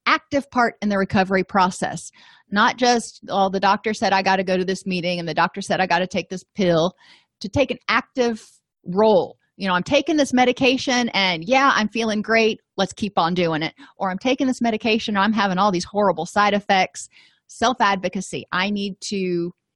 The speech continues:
talk to my doctor about this because this is not working for me."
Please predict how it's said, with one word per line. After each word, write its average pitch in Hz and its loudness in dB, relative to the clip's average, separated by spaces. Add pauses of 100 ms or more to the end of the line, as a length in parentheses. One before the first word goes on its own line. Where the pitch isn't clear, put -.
(240)
talk 269 0
to 262 -2
my 190 2
doctor 170 -2
about 160 0
this 170 -4
because 180 -8
this 202 -2
is 185 -2 (440)
not 185 0
working 175 -2
for - -10
me." 143 -10